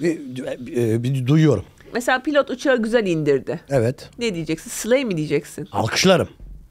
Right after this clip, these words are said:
Speaker 2: Peki kötü indirdi mesela, sert bir iniş, o zaman ne diyorsun?
Speaker 1: Ya amına koyayım, yapayım, yapacağın işte kim falan.
Speaker 2: Ha ha, evet, gayet
Speaker 1: <laughs>
Speaker 2: Y kuşağına bağlıyorsun.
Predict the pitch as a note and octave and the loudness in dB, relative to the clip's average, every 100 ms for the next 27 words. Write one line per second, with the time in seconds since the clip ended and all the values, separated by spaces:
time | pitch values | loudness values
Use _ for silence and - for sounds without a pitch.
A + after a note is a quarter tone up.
0 | _ - G#3 G#3+ G#3+ C4 D4+ G#3+ E3+ D3+ | _ -4 -4 -2 0 2 2 0 0 0
1 | D3 E3 D#3+ F#3 G#3+ G3 - D#3+ E3+ G3+ | 0 0 0 0 0 -2 -2 -4 -2 0
2 | G3 D#3+ D3 D3 C3+ C#3 - A#3+ - _ | 0 0 -2 -2 -2 -4 -4 -16 -20 _
3 | - G2 G2 G2 - F#2+ F2+ F#2 G2+ F#2+ | -20 -16 -14 -14 -14 -12 -10 -8 -6 -6
4 | F2 G2 F2 D#2+ - - F2 F2+ F2 F3 | -6 -8 -8 -10 -14 -18 -14 -10 -4 -2
5 | D#3+ D#3+ C3+ D3+ D#3 A#3 - F#3 E3 - | 0 0 0 0 2 2 0 -4 -6 -6
6 | G#4 G4+ D#4+ E4 F#3+ F3 - - D#3+ D3 | -6 -6 -8 -6 -4 -4 -4 -2 -2 0
7 | D3+ C#3+ C#3 C#3 D3 | -2 0 -2 -2 -2